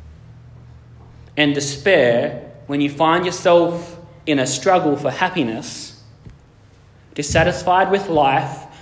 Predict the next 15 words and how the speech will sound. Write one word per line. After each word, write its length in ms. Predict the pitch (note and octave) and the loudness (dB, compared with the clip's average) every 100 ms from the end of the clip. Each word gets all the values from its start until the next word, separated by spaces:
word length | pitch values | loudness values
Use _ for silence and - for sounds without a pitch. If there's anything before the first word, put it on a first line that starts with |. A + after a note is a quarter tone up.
| - | -10
and 120 | C#3 C#3 | -4 -2
who 160 | C#3 | 0
you 240 | E3 F#3 F3+ | 0 0 0
are, 200 | C3+ C3 | 2 2
your 160 | C#3+ | 2
search 280 | C#3+ E3+ F3 | 4 4 4
will 100 | - | 2
ultimately 440 | F3 E3+ F#3 F3+ | 0 0 -4 -4
lead 260 | D#3 D#3 D#3+ | 0 0 0
you 140 | D3+ | -2
to 300 | D3+ - D3+ | -4 -2 -2
a 240 | C#3+ C#3+ C#3 C#3 - | 0 -2 -2 -8 -8
purchase. 720 | D#3+ D3 D3 - - - - - - - - - D#4+ - - - - _ _ _ _ _ _ _ _ _ _ _ - - - | -4 -4 -4 -14 -16 -18 -18 -18 -20 -20 -20 -20 -20 -20 -20 -20 -20 _ _ _ _ _ _ _ _ _ _ _ -20 -20 -6
Personal 480 | F#3 F#3 F#3 A3 A3 | 2 2 4 2 2
acquisition 1080 | G3+ G3+ G#3+ E3+ D3 - D3+ C#3+ D3+ - | 2 4 4 4 2 2 2 2 0 -4